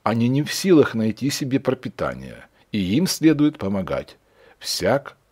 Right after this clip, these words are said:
кто желает иметь верных друзей, должен быть добрым и терпеливым, проявляя внимание к чужим нуждам. Почет и уважение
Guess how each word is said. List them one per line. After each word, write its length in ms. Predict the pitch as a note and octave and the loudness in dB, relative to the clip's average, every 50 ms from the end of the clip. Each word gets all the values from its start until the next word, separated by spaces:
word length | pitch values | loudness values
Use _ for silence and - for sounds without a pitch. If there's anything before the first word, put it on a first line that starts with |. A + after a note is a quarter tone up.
| _ _ - - - _ - | _ _ -20 -20 -20 _ -12
кто 180 | - - B2 | -2 0 0
желает 560 | A2 G2 C3 B2 B2+ C3 A2+ G2+ F#2+ - - - | 2 2 2 6 8 8 8 8 4 0 -4 -4
иметь 320 | A2 G#2 A#2+ A2+ - - F2 | -2 -2 0 -2 -2 -4 -6
верных 520 | E2+ F#2+ B2 C#3 C3+ A2 G2 F#2 E2 D#2 | 2 6 10 10 10 10 8 2 0 -2
друзей, 600 | D#2 E2+ E2 D#2+ C#2+ D#2 G2 A#2+ C#3+ F3+ F3 - - - - - | -4 -4 -4 -4 -2 2 4 6 6 6 4 0 -10 -20 -18 -14
должен 640 | F2 F2+ F#2+ A2+ A#2 C3 D#3+ F3 D3 F#3 F#3+ F3 D#3 | -10 0 4 8 8 8 8 8 2 0 -2 -4 0
быть 300 | E3 G3 F3 A#2+ F#2 D#2 | 0 0 0 -2 -4 -4
добрым 680 | E3 F#3 G#3+ C#3+ F3 E3 D3+ E3 F3 F3+ F3+ F#3 F#3+ - - | 2 6 8 8 8 6 4 2 2 2 2 0 -2 -6 -6
и 160 | G#2+ A#2 C#3+ | -4 -4 -4
терпеливым, 960 | C#3 - - C3+ D#3+ D3+ - - E3 D#3+ A2 F2 F2 F2 E2+ F2 F2 F#2+ G2 _ _ _ _ _ _ _ _ _ - - - - _ - | -4 -2 -4 -4 -4 -4 -8 -6 -6 -4 -4 -6 -8 -8 -8 -10 -12 -14 -16 _ _ _ _ _ _ _ _ _ -20 -20 -20 -20 _ -2
проявляя 600 | - A#2 A#2+ B2 A#2+ B2 B2 B2 A#2+ A2+ G2+ F#2 D#2+ | 6 8 10 10 10 8 8 8 8 8 8 4 0
внимание 680 | D#2+ D#2+ E2+ D#2+ D2+ F2+ A#2 D3 F3 E3+ E3 D#3 D3+ C#3+ | -2 -4 -4 -4 -2 0 2 2 2 0 0 0 0 0
к 60 | - | -2
чужим 600 | - - E2+ D#2+ D2+ E2 G2 B2+ D3+ E3 C#3+ _ _ _ | -10 -10 -10 -10 -8 -4 -4 -4 -4 -4 -8 _ _ _
нуждам. 560 | D#2 D2 D#2+ F2+ F2 D#2+ C#2+ D2 - - - _ _ - - - _ | -14 -12 -12 -12 -12 -14 -14 -16 -16 -16 -18 _ _ -20 -20 -16 _
Почет 460 | - A#2 A#2 A2+ - - D3 C#3+ - A2+ | 2 2 2 4 4 4 4 4 4 4
и 40 | |
уважение 760 | A2 A2+ A2 A2+ A2 G2+ F#2+ C3+ G3+ A3 F3 A2+ F2 D#2+ - | 2 4 6 6 4 4 6 4 4 4 2 0 -2 -6 -10